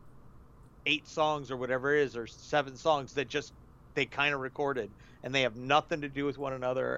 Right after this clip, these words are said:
Speaker 2: and they're all
Speaker 1: Yeah.
Speaker 2: bad. Um, it's, it, it is, it is an art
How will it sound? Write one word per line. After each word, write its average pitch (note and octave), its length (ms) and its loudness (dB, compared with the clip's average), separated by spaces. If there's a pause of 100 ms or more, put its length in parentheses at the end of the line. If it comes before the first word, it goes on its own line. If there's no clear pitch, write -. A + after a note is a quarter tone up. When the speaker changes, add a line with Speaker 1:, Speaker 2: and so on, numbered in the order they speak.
Speaker 2:
and A#2+ 280 -6
they're A#2+ 220 0
all C3+ 260 10
Speaker 1:
Yeah. C3+ 60 4
Speaker 2:
bad. B2+ 460 8 (840)
Um, A#2 360 -6 (400)
it's, - 420 -4 (500)
it, C#3+ 200 0
it D#3 180 6
is, D#3+ 340 4 (200)
it C#3 180 0
is D#3 300 4
an D#3+ 180 0
art D#3 220 4